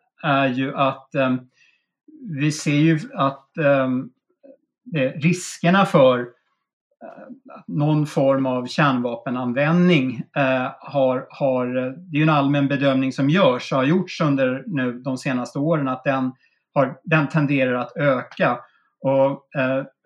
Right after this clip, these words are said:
olika typer av åtgärder för att minska, ehm, risken för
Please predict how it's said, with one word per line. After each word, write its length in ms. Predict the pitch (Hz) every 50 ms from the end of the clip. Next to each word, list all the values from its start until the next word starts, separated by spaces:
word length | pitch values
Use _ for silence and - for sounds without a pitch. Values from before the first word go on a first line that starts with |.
| - _ _ _ _ _ _ _ _ _ -
olika 340 | 165 156 147 143 165 160
typer 260 | 143 - 180 156 135 139
av 160 | 139 139 - -
åtgärder 800 | 180 165 147 135 131 - - - 160 165 175 185 180 156 147
för 120 | - - 147
att 160 | 139 139 143
minska, 840 | 147 151 160 165 143 135 131 131 - - - 185 175 175 180 175 175 - - _ _ - 170
ehm, 520 | 151 143 143 139 139 135 135 135 139 - _ _ _ _ -
risken 640 | 165 147 135 147 147 - - - - - 151 147 139
för 440 | 139 - - 131 127 127 123 120